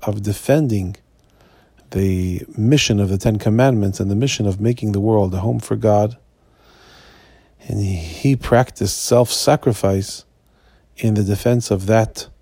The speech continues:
vision. And that self-sacrifice,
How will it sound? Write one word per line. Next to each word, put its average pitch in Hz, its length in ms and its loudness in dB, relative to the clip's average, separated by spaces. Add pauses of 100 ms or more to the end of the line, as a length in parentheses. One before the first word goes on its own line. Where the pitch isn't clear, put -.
(460)
vision. 95 440 -2 (1300)
And 104 160 -4
that 139 240 4
self-sacrifice, 120 1200 0